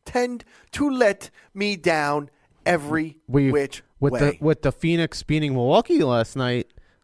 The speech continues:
Speaker 2: Knicks
Speaker 1: It,
Speaker 2: are
Speaker 1: it,
Speaker 2: the
Speaker 1: but,
Speaker 2: worst record in
Speaker 1: but
Speaker 2: the
Speaker 1: it
Speaker 2: league
Speaker 1: doesn't
Speaker 2: right
Speaker 1: look
Speaker 2: now.
Speaker 1: so bad with the Lakers losing to Phoenix either, you know?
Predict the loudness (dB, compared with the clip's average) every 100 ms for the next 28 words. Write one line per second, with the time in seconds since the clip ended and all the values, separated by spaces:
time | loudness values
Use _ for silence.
0 | -8 -6 -6 0 2 2 0 0 2 0
1 | 0 -2 -2 -2 2 2 4 2 2 2
2 | 2 2 2 2 2 2 0 0 0 0
3 | -2 -2 -4 -4 -8 -10 -8 -8 -8 -8
4 | -10 -10 -14 -10 -10 -10